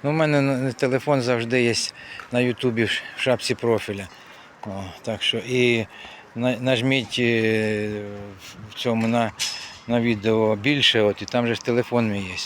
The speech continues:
от, і опис є. Так що отак от. Поки ще людей мало.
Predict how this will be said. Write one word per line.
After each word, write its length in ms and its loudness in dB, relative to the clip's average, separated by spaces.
от, 180 -14
і 40 -4
опис 440 -2
є. 160 -6
Так 180 -8
що 140 -4
отак 300 -12
от. 160 -8
Поки 300 -2
ще 300 4
людей 360 2
мало. 360 2